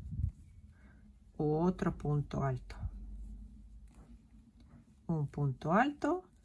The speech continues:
Otro punto alto. Aquí muy fácil. Ahora pasamos a, al lado. Como este es mi borde,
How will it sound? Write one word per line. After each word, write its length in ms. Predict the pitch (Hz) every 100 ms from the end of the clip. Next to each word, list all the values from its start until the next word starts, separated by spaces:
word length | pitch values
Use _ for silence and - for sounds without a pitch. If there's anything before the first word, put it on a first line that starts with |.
| - - - _ _ _ _ _ _ - - - - _ _
Otro 540 | 165 156 165 180 - -
punto 440 | 147 147 - 135
alto. 360 | 127 123 - - - _ _ -
Aquí 580 | 160 156 - 226 311 -
muy 400 | 170 151 160 190
fácil. 600 | 208 - - 143 - - - - _ - - - - _ -
Ahora 380 | 170 185 226 233
pasamos 840 | 160 - 185 208 254 339 - - - - - - - - _ _ _ -
a, 400 | 175 180 220 233 _ _ - _ _ _ _ _ -
al 220 | 170 165
lado. 380 | 160 156 135 131 -
Como 260 | 208 196 196
este 500 | 233 294 - 185 175
es 240 | 165 - -
mi 180 | 196 247
borde, 640 | 202 185 160 147 151 247